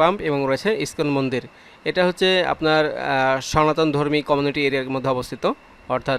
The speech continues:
টোটাল হিন্দু এরিয়া। তো চার কাঠা জমির উপর ফুল কমপ্লিট দুইতলা বাড়ি এবং বাড়িটির ভেতরে আটটি রুম করা আছে, পাশাপাশি এখানে রয়েছে বাথরুম এবং রয়েছে বারান্দা। তো জমিসহ এই বাড়িটার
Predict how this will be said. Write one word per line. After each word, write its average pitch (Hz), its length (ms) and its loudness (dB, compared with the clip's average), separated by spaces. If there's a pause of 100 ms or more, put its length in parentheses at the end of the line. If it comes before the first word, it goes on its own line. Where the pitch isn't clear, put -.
টোটাল 160 300 2
হিন্দু 156 220 2
এরিয়া। 135 200 0 (840)
তো 139 60 -10 (120)
চার 151 220 4
কাঠা 175 280 0 (300)
জমির 151 300 2
উপর 147 200 -2
ফুল 165 160 -2 (100)
কমপ্লিট 147 360 2 (440)
দুইতলা 143 380 2
বাড়ি 123 180 4 (400)
এবং 135 140 0 (100)
বাড়িটির 143 320 2
ভেতরে 170 240 0 (260)
আটটি 170 340 0 (280)
রুম 160 140 4 (120)
করা 131 240 4
আছে, 123 200 -4 (500)
পাশাপাশি 147 420 -2
এখানে 156 200 0
রয়েছে 147 280 0 (680)
বাথরুম 165 340 2 (100)
এবং 139 200 0
রয়েছে 127 260 0 (220)
বারান্দা। 127 360 2 (920)
তো 147 60 -4 (160)
জমিসহ 185 400 2 (200)
এই 160 120 6
বাড়িটার 160 340 6